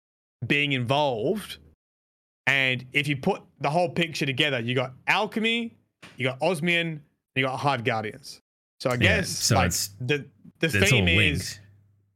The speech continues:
Speaker 1: scientific magic to create Hive Guardians.
Speaker 2: Yeah, or to, I, I don't know. I mean, if you take it a step further and that, you know, the image you're talking about of the worms feeding the light and the,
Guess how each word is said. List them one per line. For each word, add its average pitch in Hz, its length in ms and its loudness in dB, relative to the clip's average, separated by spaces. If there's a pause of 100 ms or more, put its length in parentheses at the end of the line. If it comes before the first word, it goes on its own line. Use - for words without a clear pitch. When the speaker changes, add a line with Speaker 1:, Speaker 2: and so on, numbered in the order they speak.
(260)
Speaker 1:
scientific 170 680 0
magic 139 600 -2 (380)
to 135 300 0
create 127 420 -2
Hive 110 220 -6
Guardians. 107 480 -10 (540)
Speaker 2:
Yeah, 101 240 2
or 80 220 -4
to, 78 420 -4 (680)
I, 120 240 0
I - 20 2
don't 95 140 0
know. 110 120 0
I 90 40 0
mean, 87 180 2
if 87 100 0
you 95 60 -6
take 107 200 0
it 80 80 -4
a 80 40 -2
step 82 240 -4
further 87 360 2
and 78 160 2
that, 80 220 0 (100)
you 101 140 -2
know, 73 180 0
the 82 200 0
image 85 240 2
you're 78 120 0
talking 80 260 0
about 78 220 2
of 80 160 -2
the 80 80 2
worms 78 400 2
feeding 78 340 2
the 71 100 0
light 80 360 2
and 78 180 0
the, 76 160 2